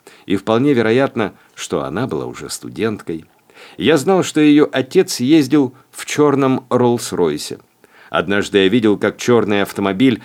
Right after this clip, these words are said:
остановился возле дома на третьей линии. Был страшный ливень, и я, посланный на круг за молоком, промок до нитки и плелся по шоссе, никуда не торопясь.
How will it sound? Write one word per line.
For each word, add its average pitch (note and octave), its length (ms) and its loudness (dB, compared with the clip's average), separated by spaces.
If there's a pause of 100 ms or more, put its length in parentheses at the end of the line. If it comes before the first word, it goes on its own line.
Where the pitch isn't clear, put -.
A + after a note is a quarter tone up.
остановился C#3 720 0
возле B2 360 2
дома C3 340 2
на A#2 100 2
третьей G#2+ 460 0
линии. F#2+ 580 0 (260)
Был F#2 180 -4
страшный A#2 540 -2
ливень, B2 440 2 (220)
и A2 100 2
я, C#3+ 180 2
посланный A2+ 580 0
на A2 140 0
круг F#2 340 -4
за F#2 120 -4
молоком, A2 480 0
промок D3+ 480 0
до G#2 120 0
нитки G#2 360 0
и G2+ 100 0
плелся B2 560 2
по - 160 -4
шоссе, D3 480 -2
никуда A#2+ 380 0
не A#2 200 0
торопясь. A2+ 720 -2